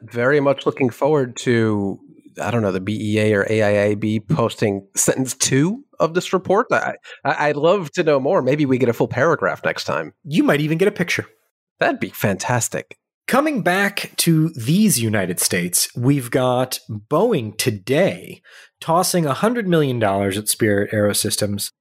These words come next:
Speaker 2: saying, "Please get your acts together so that you can send us completed, unadulterated fuselages and components so that we don't have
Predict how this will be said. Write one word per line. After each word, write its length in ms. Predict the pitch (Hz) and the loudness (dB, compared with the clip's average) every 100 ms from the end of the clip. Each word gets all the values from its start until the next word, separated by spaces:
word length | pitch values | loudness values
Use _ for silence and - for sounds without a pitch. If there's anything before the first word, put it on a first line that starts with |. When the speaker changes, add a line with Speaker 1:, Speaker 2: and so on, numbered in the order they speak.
| - | -6
Speaker 2:
saying, 560 | - 143 135 135 - - - | 0 2 0 -2 -10 -20 -10
"Please 1080 | - 196 214 208 196 190 175 151 - - - | -8 0 2 2 0 0 0 0 0 -4 -2
get 220 | 127 - | -2 0
your 100 | 104 | 0
acts 240 | 82 - - | -2 -4 -6
together 400 | - 82 78 80 _ - | -4 -8 -8 -16 _ -8
so 200 | - 123 | 0 2
that 120 | 113 | 2
you 120 | 127 113 | -2 -2
can 180 | 117 | -2
send 320 | 104 135 120 113 | 0 0 0 2
us 380 | 107 - - - | 0 0 -6 -6
completed, 800 | - 131 - 214 202 196 180 175 _ _ - | -2 -2 0 0 4 4 4 -2 _ _ -2
unadulterated 1120 | 185 214 185 160 156 147 156 143 135 131 113 | 0 2 2 2 0 0 2 4 4 0 -2
fuselages 960 | - 127 - 110 104 101 104 101 - - | 0 2 4 2 4 2 2 0 0 0
and 160 | 123 107 | -2 0
components 760 | 113 98 117 107 98 95 - - | -2 0 0 2 0 0 -4 -2
so 240 | - 127 | 0 2
that 140 | 117 120 | 2 0
we 140 | 135 | -4
don't 380 | 113 139 135 - | 2 2 2 -2
have 460 | 120 117 113 104 | -2 0 0 -4